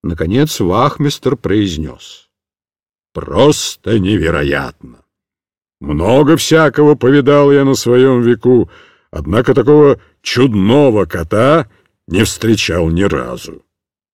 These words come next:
Правда, до меня доходили слухи, будто в Грусицах живет говорящий котик,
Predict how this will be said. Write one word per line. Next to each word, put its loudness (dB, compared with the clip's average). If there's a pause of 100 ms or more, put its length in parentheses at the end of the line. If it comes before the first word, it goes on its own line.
(340)
Правда, 0
до 0
меня 2
доходили 2
слухи, -2
будто -2
в -2
Грусицах 0
живет 2
говорящий 2
котик, -2